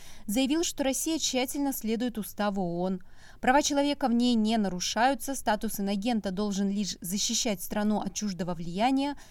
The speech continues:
Л Г Б Т не преследуют, если они не пропагандируют свой образ жизни, а независимых журналистов сажают в тюрьму за преступления, не связанные с журналистикой.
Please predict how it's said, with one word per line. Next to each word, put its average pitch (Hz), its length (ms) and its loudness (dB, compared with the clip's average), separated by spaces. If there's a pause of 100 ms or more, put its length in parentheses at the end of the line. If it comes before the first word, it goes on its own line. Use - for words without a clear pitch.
(220)
Л 262 100 4
Г 247 100 4
Б 294 120 2
Т 302 120 2
не 254 100 4
преследуют, 240 760 -2
если 254 320 -2
они 247 260 4
не 240 280 4
пропагандируют 214 880 0
свой 208 180 -4
образ 202 240 -2
жизни, 208 420 -2 (320)
а 240 100 2
независимых 277 560 4
журналистов 208 600 0
сажают 196 400 0
в - 80 -12
тюрьму 190 380 0
за 240 100 2
преступления, 247 680 -2
не 208 180 2
связанные 185 460 -2
с - 20 -6
журналистикой. 165 840 -6